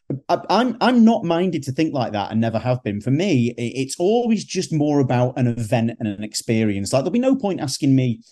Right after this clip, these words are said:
two weeks from either of these gigs exactly what the set lists were,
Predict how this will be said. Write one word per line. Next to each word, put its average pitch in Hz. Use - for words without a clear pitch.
two 226
weeks 190
from 135
either 170
of 117
these 110
gigs 92
exactly 131
what 131
the 120
set 139
lists -
were, 90